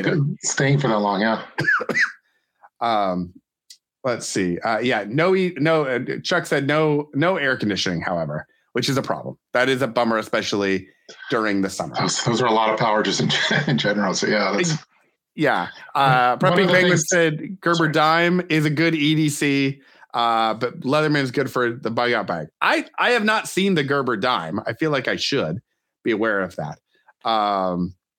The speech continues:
Speaker 1: is it a, is it a small one, Prepper Penguin, or is it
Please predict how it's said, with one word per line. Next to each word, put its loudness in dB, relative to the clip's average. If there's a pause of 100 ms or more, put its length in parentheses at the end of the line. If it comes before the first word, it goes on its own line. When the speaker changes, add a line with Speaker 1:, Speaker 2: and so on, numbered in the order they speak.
(320)
Speaker 1:
is 0
it 4
a, 0
is 0
it 2
a 0
small 0
one, 0
Prepper -2
Penguin, 2
or 0
is 0
it 0